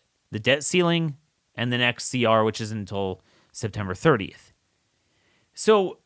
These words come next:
Kevin McCarthy made a simple, very modest promise to conservatives that they're gonna freeze spending at F Y twenty twenty-two levels. You know, like, not Bush era levels, not Reagan era levels, not even Obama level, uh, uh,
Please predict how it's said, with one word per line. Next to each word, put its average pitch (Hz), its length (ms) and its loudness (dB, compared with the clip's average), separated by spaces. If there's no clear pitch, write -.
Kevin 262 200 -2
McCarthy 151 560 2
made 143 320 6
a 131 100 0
simple, 240 460 2
very 156 320 0
modest 139 540 0
promise 120 580 2
to 120 560 -2
conservatives 139 720 0
that 151 180 2
they're 165 140 4
gonna 143 160 0
freeze 190 460 -2
spending 123 600 -2
at 131 200 -2
F 151 240 -2
Y 127 240 4
twenty 127 400 -6
twenty-two 101 760 -8
levels. - 580 -2
You 240 100 6
know, 139 240 6
like, 120 400 2
not 185 260 0
Bush 185 400 2
era 147 220 6
levels, 139 400 6
not 165 240 0
Reagan 165 260 2
era 147 160 2
levels, 139 360 0
not 196 160 2
even 233 160 0
Obama 202 380 6
level, 160 420 6
uh, - 20 -8
uh, - 500 -10